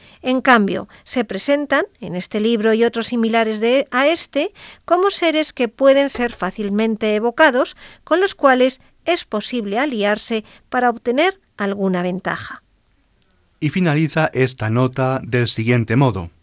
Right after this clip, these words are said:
Speaker 1: Un libro de demonios para niños representa, por lo tanto, una etapa posterior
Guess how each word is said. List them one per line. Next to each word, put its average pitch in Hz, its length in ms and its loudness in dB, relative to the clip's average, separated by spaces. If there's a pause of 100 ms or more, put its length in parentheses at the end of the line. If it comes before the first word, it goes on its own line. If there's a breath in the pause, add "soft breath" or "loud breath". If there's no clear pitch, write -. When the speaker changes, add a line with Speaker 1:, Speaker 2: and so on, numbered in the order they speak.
(520 loud breath)
Speaker 1:
Un 370 160 0
libro 381 280 0
de 294 140 0
demonios 208 540 -2
para 185 220 -8
niños 285 480 -2 (220 loud breath)
representa, 302 600 0
por 311 180 -2
lo 220 120 -2
tanto, 247 540 0
una 381 260 -2
etapa 302 380 -2
posterior 220 580 -2